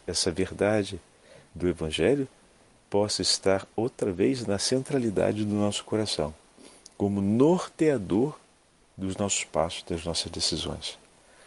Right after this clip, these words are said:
Por isso peçamos ao Senhor a graça de termos sempre a força do Evangelho,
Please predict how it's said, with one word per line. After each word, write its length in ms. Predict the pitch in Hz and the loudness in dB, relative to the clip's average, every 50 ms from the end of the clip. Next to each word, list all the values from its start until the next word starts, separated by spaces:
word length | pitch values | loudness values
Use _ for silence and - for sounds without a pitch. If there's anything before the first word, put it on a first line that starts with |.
| - - - | -20 -8 -2
Por 120 | 151 151 | -2 -2
isso 180 | 151 147 - 156 | 0 2 2 2
peçamos 480 | - 135 - - - 120 113 107 95 98 | 2 4 2 4 4 4 2 4 4 4
ao 100 | 98 90 | 4 4
Senhor 460 | - - 87 85 90 98 104 101 - - _ _ - - - - - - - - - | 2 0 0 0 2 0 0 0 -4 -12 _ _ -20 -20 -20 -20 -20 -16 -16 -10 -10
a 60 | 92 | -4
graça 480 | 82 - - 98 101 98 - - 85 76 | -2 2 4 4 4 4 2 0 0 0
de 140 | 71 80 | -2 -4
termos 440 | - - 90 85 85 82 - - - | -2 0 -2 0 0 0 2 2 4
sempre 420 | - 117 117 113 107 - - 95 - - - - - - - - - - | 4 4 4 2 0 -2 -6 -8 -8 -12 -20 -20 -20 -18 -18 -18 -6 -4
a 80 | 92 | -4
força 440 | - - - 123 123 113 - - 98 | -4 2 6 6 6 6 6 2 4
do 100 | 85 87 | 4 4
Evangelho, 600 | 82 78 80 78 76 78 90 101 110 110 95 85 | 2 2 0 -2 2 4 4 6 6 4 4 0